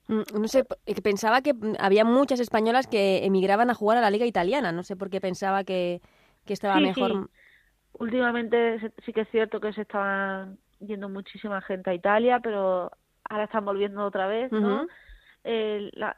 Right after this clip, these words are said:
Speaker 2: la razón principalmente por la que se, se van a Italia la-, las chicas no es porque allí se trata de manera más profesional, ¿no? En lo que es este
Speaker 1: Eso,
Speaker 2: deporte.
Speaker 1: ujú.
Speaker 2: Aquí sabemos que no podemos vivir de ello y somos conscientes de ello, que tenemos que tener una formación académica o laboral extra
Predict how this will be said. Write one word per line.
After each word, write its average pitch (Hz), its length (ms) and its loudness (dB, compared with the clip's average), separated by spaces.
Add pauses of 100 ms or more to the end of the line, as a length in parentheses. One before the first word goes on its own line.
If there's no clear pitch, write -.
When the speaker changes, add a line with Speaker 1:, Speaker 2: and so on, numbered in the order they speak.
Speaker 2:
la 220 120 -6
razón 226 540 -8
principalmente 226 600 -6
por 226 120 -6
la 214 120 0
que 214 180 -6
se, 190 580 -4 (280)
se 220 60 -8
van 196 200 -4
a 190 80 -8
Italia 185 280 -4
la-, 175 400 -4
las - 260 -10
chicas 208 380 -2
no 208 220 -4
es 202 80 -4
porque 202 400 -2
allí 185 180 -2
se 202 120 -8
trata 196 220 -2
de 196 80 -2
manera 185 240 -6
más 190 220 -6
profesional, 190 680 -6
¿no? 185 100 -6
En 208 160 0
lo 208 60 2
que 202 80 2
es 196 180 2
este 196 100 2 (100)
Speaker 1:
Eso, 185 60 0
Speaker 2:
deporte. 180 360 -2
Speaker 1:
ujú. 185 280 -2 (540)
Speaker 2:
Aquí 214 380 0
sabemos 214 360 -2
que 220 120 -4
no 208 100 -6
podemos 208 340 0
vivir 196 300 -2
de 196 220 0
ello 277 400 0
y 220 240 -8
somos 202 220 -16
conscientes 202 420 -12
de 190 100 -4
ello, 233 160 0
que 226 100 -6
tenemos 190 300 -6
que 202 120 -8
tener 185 220 -6
una 185 160 -10
formación 185 480 -12
académica 214 720 -4
o 196 80 2
laboral 175 420 0
extra 240 420 -4